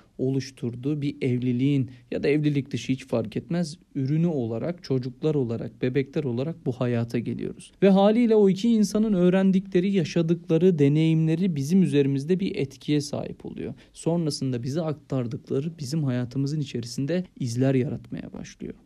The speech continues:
Bütün bunlara baktığımızda evet, ben dedemin hayatından çok etkilendim. Ancak ben dedemin hayatından kötü etkilendim demiyorum. Ben dedemin hayatından birçok ders çıkarttım. O yüzden bugün burada ben bu dersleri alabildiysem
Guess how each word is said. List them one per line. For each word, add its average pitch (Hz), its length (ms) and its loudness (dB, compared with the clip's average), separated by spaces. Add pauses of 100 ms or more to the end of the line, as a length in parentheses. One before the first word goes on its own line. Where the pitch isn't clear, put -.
(220)
Bütün 160 260 -2
bunlara 165 360 0
baktığımızda 139 800 -2 (200)
evet, - 360 -6 (280)
ben 127 280 0 (240)
dedemin 127 300 0
hayatından 120 520 -2
çok 117 220 -8
etkilendim. - 540 -10 (220)
Ancak 214 400 2
ben 233 180 4
dedemin 196 300 4
hayatından 214 600 0
kötü 208 280 0
etkilendim 196 720 0
demiyorum. 156 480 2
Ben 147 240 2
dedemin 151 300 2
hayatından 143 640 0
birçok 156 340 -6
ders 123 200 -4
çıkarttım. - 540 -12 (220)
O 165 80 0
yüzden 151 340 0
bugün 151 320 0
burada 123 400 0 (160)
ben 170 220 4
bu 131 120 -2
dersleri 127 420 -4
alabildiysem 131 840 -4